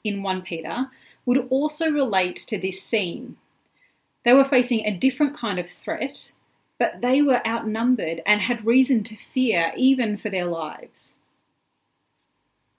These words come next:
And so the message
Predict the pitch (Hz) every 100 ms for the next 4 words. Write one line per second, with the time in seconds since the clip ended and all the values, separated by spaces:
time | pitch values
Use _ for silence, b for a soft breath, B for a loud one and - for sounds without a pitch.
0 | _ _ _ _ _ _ _ _ _ _
1 | _ _ _ _ - 214 220 214 214 233
2 | 240 - 196 165 - -